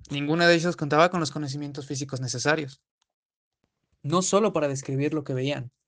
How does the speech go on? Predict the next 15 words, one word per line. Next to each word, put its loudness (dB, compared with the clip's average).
sino -4
también -2
para -8
comprenderlo, -8
predecirlo, -6
organizarlo -2
y, -14
claro, -4
analizarlo, -4
y -8
así -4
poder -6
compartirlo -4
con -10
nosotros. -16